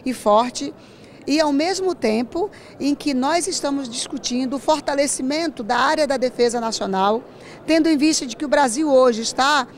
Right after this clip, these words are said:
é, participando de debates importantes internacionais, sendo chamado pra cumprir missões de paz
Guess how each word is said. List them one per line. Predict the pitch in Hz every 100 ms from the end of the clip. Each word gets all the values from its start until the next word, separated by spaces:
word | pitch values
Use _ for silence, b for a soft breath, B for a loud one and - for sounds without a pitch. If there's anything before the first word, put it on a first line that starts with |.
| B B B -
é, | 214
participando | 269 254 - 302 277
de |
debates | 254 233 240 262 294
importantes | 247 233 - 302 -
internacionais, | 254 262 269 240 240 226 214 240
sendo | 233 294
chamado | 269 269 240 277 254
pra | 247
cumprir | 240 240 269
missões | 254 233 262 254
de | 240
paz | 233 233 240